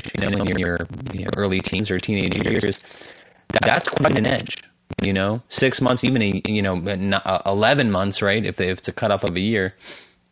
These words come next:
that can give you a significant advantage. And if you happen to be better, um, if you have that edge, you're gonna spend more time on the ice, you're gonna get more exposure,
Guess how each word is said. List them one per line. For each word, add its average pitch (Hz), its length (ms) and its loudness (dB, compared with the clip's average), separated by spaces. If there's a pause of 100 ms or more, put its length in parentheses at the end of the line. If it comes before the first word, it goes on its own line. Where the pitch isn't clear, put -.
(600)
that 120 200 2
can 139 100 4
give 123 140 4
you 110 100 4
a 101 40 4
significant 101 440 0
advantage. 90 420 -2 (220)
And 107 80 0
if 104 100 0
you 101 120 0
happen 127 340 2
to 117 60 2
be 110 120 2
better, 101 380 2 (380)
um, 92 640 0
if 101 140 -4
you 101 80 2
have 117 260 2
that 104 180 2
edge, 104 240 2
you're 107 80 0
gonna 95 160 0
spend 95 200 -2
more 98 160 0
time 104 180 0
on 98 80 2
the - 80 -2
ice, 95 260 0
you're 101 80 -2
gonna 95 140 -2
get 92 140 -2
more 92 120 -2
exposure, 92 680 -2